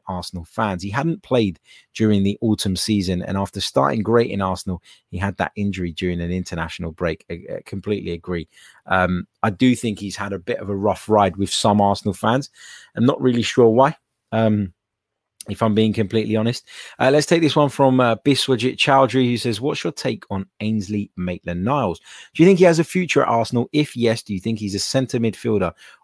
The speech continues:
or a right back option?" I, I've had my say on, on Maitland-Niles quite a few times over the last sort of twelve months, and, and my opinion of the player hasn't really changed.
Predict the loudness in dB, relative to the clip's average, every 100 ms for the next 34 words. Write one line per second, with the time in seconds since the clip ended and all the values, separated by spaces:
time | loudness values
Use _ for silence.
0 | _ 0 2 2 4 2 2 0 -2 -2
1 | -6 -4 -6 -8 -18 -20 -20 -20 -20 -20
2 | _ _ -12 -2 2 2 2 2 4 4
3 | 6 6 4 0 -2 2 4 4 4 4
4 | 4 2 0 0 0 0 -2 -2 -2 -2
5 | -2 0 0 0 -2 -4 -8 -4 -4 -2
6 | -2 -4 -4 -4 0 2 4 2 0 0
7 | 4 4 2 -2 -8 -2 0 0 0 -2
8 | -2 -2 -2 -4 -4 -2 0 -2 -6